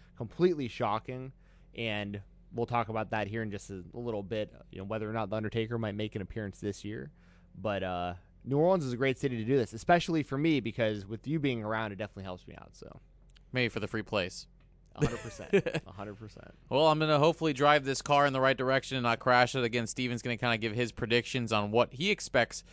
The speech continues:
Speaker 2: from not only t-, Sunday night ag-, at WrestleMania, but also N X T TakeOver, which is Saturday night. Again, we're recording this before the W W E Hall of Fame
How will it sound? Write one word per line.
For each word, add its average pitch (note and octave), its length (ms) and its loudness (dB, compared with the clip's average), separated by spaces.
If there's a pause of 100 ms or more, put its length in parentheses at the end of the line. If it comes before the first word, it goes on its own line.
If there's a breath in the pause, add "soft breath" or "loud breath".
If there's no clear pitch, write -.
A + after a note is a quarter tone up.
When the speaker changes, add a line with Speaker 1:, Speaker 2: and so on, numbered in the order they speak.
(220 loud breath)
Speaker 2:
from C3 160 0
not D3 180 8
only C#3+ 420 0
t-, - 120 -12 (120)
Sunday C3+ 320 2
night C3+ 280 4
ag-, A#2 160 -6 (180)
at B2 140 4
WrestleMania, B2+ 520 2
but A2+ 100 0
also A2+ 280 2
N A2 140 -2
X - 140 -4
T G#2+ 100 -8
TakeOver, G2+ 500 0
which G2 160 -6
is G2 220 -2
Saturday G2+ 360 0
night. G2+ 160 -2
Again, G2+ 200 -4
we're G#2+ 100 -4
recording G#2 420 -4
this G2+ 220 -6
before G#2 460 -2 (360 soft breath)
the A2+ 80 -6
W A2+ 220 4
W A2 240 0
E - 20 -2
Hall A#2 440 4
of A2+ 180 -4
Fame A2 480 0